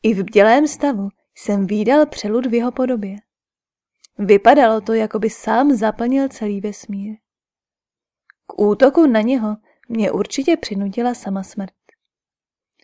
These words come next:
Porazil mě, ale pak mě propustil a nechal mě jít. Běda, proč dál žít po takové potupě? Úlevu mi přináší pouze skutečnost, že jsi ho zabil.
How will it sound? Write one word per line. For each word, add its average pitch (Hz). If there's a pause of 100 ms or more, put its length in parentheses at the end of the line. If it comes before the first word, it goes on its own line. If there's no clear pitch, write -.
(140)
Porazil 202
mě, 226 (420)
ale 202
pak 208
mě 302
propustil 240
a 202
nechal 202
mě 254
jít. 240 (800)
Běda, 214 (400)
proč 196
dál 226
žít 226
po 233
takové 254
potupě? 277 (1200)
Úlevu 202
mi 330
přináší 262
pouze 202
skutečnost, 240
že 202
jsi 196
ho 240
zabil. 202